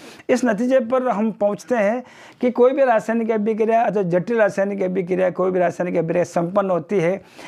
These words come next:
जिसमें सरल अथवा जटिल और उससे भी जटिलतम यदि क्रिया कारक या भारी रासायनिक अभिक्रिया हम प्रयोग में लेते हैं, ऐसी स्थिति में उस रासायनिक अभिक्रिया में मौजूद विद्यमान एंट्रोपी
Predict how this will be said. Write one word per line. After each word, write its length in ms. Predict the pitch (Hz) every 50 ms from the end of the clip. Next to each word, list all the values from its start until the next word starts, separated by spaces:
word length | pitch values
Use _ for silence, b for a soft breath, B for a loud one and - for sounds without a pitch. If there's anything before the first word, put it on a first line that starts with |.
| B B B
जिसमें 300 | - 202 - 233 240 247
सरल 540 | 214 - - 202 208 220 233 233 233 240 -
अथवा 360 | - - 175 170 - 202 208
जटिल 460 | 196 175 185 180 180 214 220 220 220
और 240 | 254 - 196 196 185 - -
उससे 300 | 196 196 185 - - 269
भी 120 | 285 285 269
जटिलतम 640 | 240 240 208 202 233 226 196 - 240 226 220 214
यदि 220 | 208 202 202 208
क्रिया 260 | 180 190 202 185 196 190
कारक 460 | 185 185 175 170 170 196 196 190 196
या 200 | 190 185 190 180
भारी 260 | 165 143 143 175 214
रासायनिक 440 | 214 196 175 - 185 190 190 196 -
अभिक्रिया 460 | 175 170 175 180 180 175 175 180 175
हम 100 | 175 175
प्रयोग 220 | 180 180 170 165
में 140 | 180 180 170
लेते 220 | 160 156 151 - -
हैं, 160 | 175 196 - B B B B B B B B
ऐसी 340 | - 247 240 - - 269 254
स्थिति 340 | - - 233 196 - 254 254
में 220 | 233 226 226 240
उस 380 | 233 - - 311 - - - -
रासायनिक 540 | 208 180 180 180 - 220 233 233 226 285 -
अभिक्रिया 480 | - - 196 226 202 - 202 196 190
में 220 | 190 190 196 190 175 147 135 151 143 143 139
मौजूद 400 | 151 165 185 185 180 233 240 196
विद्यमान 720 | 170 160 196 185 175 165 233 254 233 220 208 180 139 - - B B B B B B B B B B
एंट्रोपी 920 | - 196 214 202 - 233 233 226 226 247 240 240 240 240 247 240 233 -